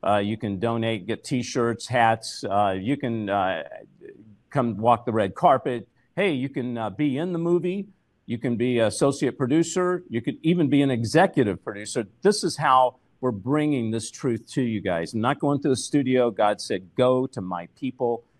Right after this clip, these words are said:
That's what I'm doing. Go to last evangelist dot com or text the word evangelist to four one four four four, uh, or you can make that call to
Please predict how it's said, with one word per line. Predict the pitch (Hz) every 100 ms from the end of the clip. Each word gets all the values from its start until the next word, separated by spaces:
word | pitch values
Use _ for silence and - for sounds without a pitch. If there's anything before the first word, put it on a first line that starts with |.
| _ _
That's | 104 -
what | 104
I'm | 101
doing. | 101 107 104
Go | 98
to | 92
last | 95 123 143 -
evangelist | 127 117 120 117 113 110
dot | 131 104 -
com | 120 107 104 - _ _ _
or | 101 110
text | - - 139 - - - - 120
the | 117
word | 110 117 110 98
evangelist | 90 113 117 117 110 95 95 92 -
to |
four | 90 - 117 113
one | 101 95 92 90 - _ _
four | - 110 101
four | - 107 92 87
four, | - 160 127 120 113 - _ _ -
uh, | 101 92
or | - 135
you | 120
can | 104 101 92
make | 95 104 -
that | 85
call | - 107 87 -
to | - 87